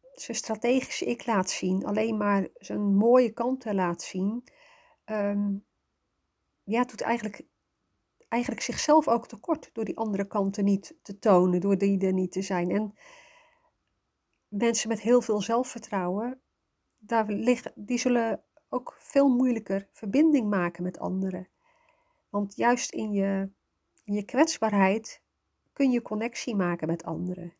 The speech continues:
En dat wil niet zeggen dat je altijd maar kwetsbaar moet zijn. Ehm, maar eigenlijk, ehm, hè, als je jezelf goed k-, kent,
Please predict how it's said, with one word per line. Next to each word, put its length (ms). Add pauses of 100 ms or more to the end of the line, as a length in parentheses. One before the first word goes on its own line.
En 100
dat 160
wil 220
niet 260
zeggen 420 (140)
dat 180
je 80
altijd 280
maar 340 (260)
kwetsbaar 440
moet 180
zijn. 440 (640)
Ehm, 460 (880)
maar 200
eigenlijk, 600 (1300)
ehm, 360 (380)
hè, 280
als 180
je 60
jezelf 300
goed 240
k-, 160 (140)
kent, 500